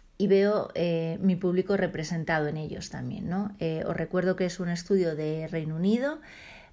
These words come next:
pero que espero que también, eh, pueda funcionar para tu propio mercado. Y como siempre te digo, inspiración con intención. Somos marcas, somos proyectos que tenemos que estar dentro de Pinterest de una forma estratégica.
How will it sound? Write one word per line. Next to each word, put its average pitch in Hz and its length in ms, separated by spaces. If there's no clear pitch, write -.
pero 262 480
que - 100
espero 247 520
que - 120
también, 170 540
eh, 165 280
pueda 175 200
funcionar 180 500
para 170 200
tu 156 120
propio 185 300
mercado. 151 480
Y 226 100
como 214 220
siempre 247 300
te 220 140
digo, 160 420
inspiración 220 960
con 208 240
intención. 175 960
Somos 196 840
marcas, 247 540
somos 185 340
proyectos 208 760
que - 140
tenemos 175 380
que 190 100
estar 175 540
dentro 170 280
de 165 140
Pinterest 170 480
de 175 40
una 165 140
forma 165 440
estratégica. 208 1120